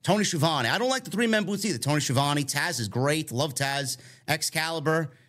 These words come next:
You know, it is what it is. I'm not the biggest Excalibur fan. They got Jim Ross and, and whoever else they put on there. Guest Brian and Jericho and Punk and whoever else the hell they wanna bring out there.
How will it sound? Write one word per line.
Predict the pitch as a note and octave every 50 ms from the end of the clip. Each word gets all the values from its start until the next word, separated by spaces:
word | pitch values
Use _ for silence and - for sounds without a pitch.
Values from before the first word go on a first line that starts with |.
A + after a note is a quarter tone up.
| _ _ _
You | F3 F3
know, | E3 E3 E3
it | D#3+
is | D#3+ E3 D#3+ C3+
what | D#3 D#3
it | D3 D3
is. | D3+ C3
I'm | D#3 D3+
not | D3+ D3
the | D3+ C3
biggest | D3 D3 C3+ C#3 B2+ C#3
Excalibur | C3+ C3+ - - C3+ B2 B2 A#2 A#2
fan. | A2 - C3+ C3+ C#3
They | C#3+ C#3
got | C3 C3
Jim | A2+ G2+ C3 C3+ C3 C#3
Ross | D#3+ E3 E3 D#3 D3+ D3+ - - -
and, | A2+ G#2+ G#2+
and | F#2 A#2+ A#2
whoever | C#3 D#3 E3+ D#3+ C#3 D#3
else | D3 C3+
they | - C#3+ B2
put | C3 D3+ D3
on | D3 D3 D3
there. | D3 C#3+ C3 A2+
Guest | G2+ C#3 C#3+ D#3+ - - - G#2+
Brian | G2 C#3 C3 D3 D#3+ D#3+ D#3+ D#3+ D#3 C#3+ B2
and | A2
Jericho | G2+ A#2 C#3+ D#3 E3 D#3 - D#3 D#3 D3+ D3+ C#3+
and | B2 A2 G#2
Punk | B2 D3+ E3 E3 D#3+ D3 C#3
and | C3
whoever | C#3+ D3+ D3+ D3
else | C#3 B2
the | C3+
hell | C#3 C3
they | A2+ C3+
wanna | C3 C3 B2+
bring | G#2+ B2+ B2 B2
out | C3 C#3 -
there. | A#2 G#2+ G2+